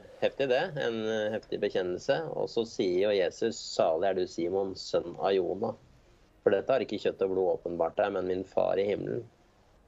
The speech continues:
Og jeg sier deg, du er Peter, og på denne klippen vil jeg bygge min kirke", og så videre. Eh, s-, det er veldig fascinerende å se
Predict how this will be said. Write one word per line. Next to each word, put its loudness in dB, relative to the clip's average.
Og -2
jeg 4
sier 2
deg, 4
du 2
er 2
Peter, -2
og -8
på 2
denne -2
klippen -8
vil 0
jeg -2
bygge 0
min 0
kirke", -2
og -6
så 2
videre. 0
Eh, 4
s-, -18
det 4
er 4
veldig 0
fascinerende 0
å -4
se 0